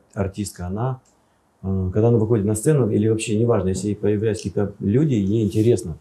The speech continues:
Некоторые люди, наоборот, как-то закрываются и смущаются. У неё уже наобра-, обратная реакция. Чем больше людей, тем ей больше хочется раскрыться и донести. Вот это как бы качество её именно вот такой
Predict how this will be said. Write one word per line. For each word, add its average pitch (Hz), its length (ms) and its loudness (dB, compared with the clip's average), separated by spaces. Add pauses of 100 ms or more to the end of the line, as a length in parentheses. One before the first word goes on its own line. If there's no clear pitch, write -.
Некоторые 117 380 -2
люди, 107 80 -6
наоборот, 110 400 -4
как-то 92 400 -10
закрываются 107 720 -2
и 92 240 -4 (240)
смущаются. 104 600 -2
У 95 40 2
неё 110 200 0
уже 104 120 -4
наобра-, 107 340 0
обратная 110 380 0
реакция. 98 340 -2
Чем 107 200 -6
больше 107 200 -4
людей, 101 280 0
тем 98 200 -4
ей 92 220 -2 (320)
больше 95 480 0 (180)
хочется 95 300 0
раскрыться 104 480 0
и 95 160 2
донести. 95 440 0
Вот 90 120 -6
это 92 120 -8
как 98 180 -6
бы 95 100 -4
качество 120 360 -2
её 92 240 -2 (520)
именно 95 320 0
вот 92 140 -6
такой 95 380 -4